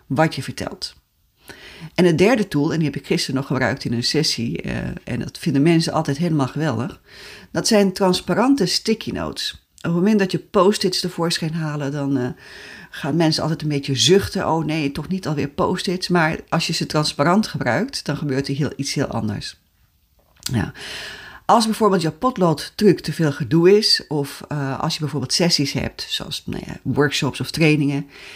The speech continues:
eh, die je keer op keer opnieuw volgens een bepaald stramien doet, dan zijn deze transparante sticky notes, eh, hartstikke handig, want die kun je heel makkelijk hergebruiken. En de sticky notes die ik gebruik, die zijn statisch, dus die kan ik ook nog eens heel makkelijk verplaatsen.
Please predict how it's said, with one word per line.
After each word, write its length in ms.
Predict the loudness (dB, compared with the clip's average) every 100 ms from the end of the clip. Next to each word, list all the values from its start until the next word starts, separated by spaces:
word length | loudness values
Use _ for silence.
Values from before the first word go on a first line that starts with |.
| -20 -6
eh, 200 | -2 4
die 100 | 4
je 120 | 4
keer 220 | 4 4
op 100 | 4
keer 200 | 2 0
opnieuw 800 | 2 2 4 6 6 4 -2 -8
volgens 380 | -8 -2 -2 -2
een 60 | -4
bepaald 420 | -4 -2 -2 -2
stramien 480 | -2 2 4 2 4
doet, 420 | 4 4 0 -12 -20 -20 -20 -4
dan 160 | 2 4
zijn 240 | 6 6
deze 560 | 6 6 6 4 2 0
transparante 760 | -4 -4 -4 -2 0 0 -2 -4
sticky 400 | 0 0 0 0
notes, 400 | 0 0 -4 -10
eh, 200 | -6 -6 -6
hartstikke 500 | -8 -4 -2 -2 -2
handig, 300 | -2 -2 -2
want 120 | 0
die 100 | 2
kun 80 | 2
je 60 | 2
heel 160 | 4 4
makkelijk 300 | 2 0 -2
hergebruiken. 680 | -2 -2 -6 -6 -8 -12 -16 _ -20 -16 -16 -16 -16 -18 -6
En 140 | 2 2
de 60 |
sticky 280 | 4 2 4
notes 200 | 2 2
die 120 | -2
ik 140 | -4 -4
gebruik, 280 | -2 0
die 100 | -2
zijn 160 | -2 -2
statisch, 540 | 0 2 2 -2 -6
dus 140 | -4 -4
die 100 | -2
kan 140 | -2
ik 120 | -4 -4
ook 140 | 0
nog 120 | 0
eens 120 | 0 0
heel 200 | 2 2
makkelijk 320 | 0 -2 -6
verplaatsen. 680 | -6 -2 0 0 -4 -8